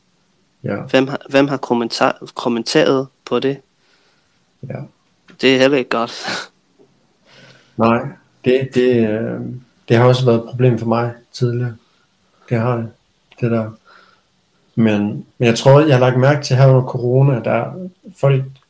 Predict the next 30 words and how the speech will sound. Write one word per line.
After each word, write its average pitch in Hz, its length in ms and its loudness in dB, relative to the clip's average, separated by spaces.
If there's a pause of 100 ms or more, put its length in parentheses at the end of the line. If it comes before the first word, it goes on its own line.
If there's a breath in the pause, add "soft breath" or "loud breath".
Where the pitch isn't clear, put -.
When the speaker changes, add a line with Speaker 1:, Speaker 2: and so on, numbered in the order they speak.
(420)
Speaker 1:
folk 131 200 4
er 123 80 4
mindre 127 560 2
på 143 100 2
de 135 120 -2
sociale 117 380 -4
medier, 117 440 -6 (120)
de 120 80 -4
liker 127 420 0
mindre 117 420 -6
og 110 100 -12
sådan 117 200 -10
ting. 117 280 -10 (540)
Speaker 2:
Mm. 135 220 -4 (600)
People 127 260 -4
are 123 240 0
liking 123 320 -2
less 123 260 -4
and 120 100 -10
commenting 120 520 -4
less. 117 340 -6 (1040 loud breath)
Men 135 180 2
det, 135 280 0
det, 139 280 2
det - 60 2
er 139 40 4
mest 165 260 2
det 165 100 4
med, 160 100 2
at, 135 300 0